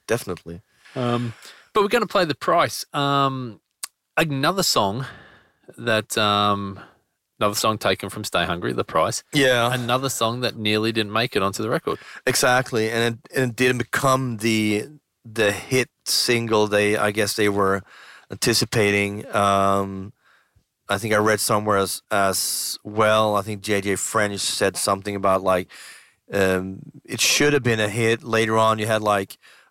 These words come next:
Speaker 1: um, Home Sweet Home with Mo-, uh, with Motley Crue and so on. And,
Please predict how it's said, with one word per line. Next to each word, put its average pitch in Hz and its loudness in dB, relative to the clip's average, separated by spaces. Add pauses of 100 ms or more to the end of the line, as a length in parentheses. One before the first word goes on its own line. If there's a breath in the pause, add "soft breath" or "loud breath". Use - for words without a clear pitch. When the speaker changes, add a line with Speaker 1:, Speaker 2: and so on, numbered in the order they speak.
Speaker 1:
um, 98 -2 (140)
Home 120 2
Sweet 107 0
Home 104 2
with 101 0
Mo-, 98 0
uh, 101 4
with 95 -2
Motley 98 0
Crue 101 0
and 90 -4
so 95 2
on. 95 2
And, 90 -8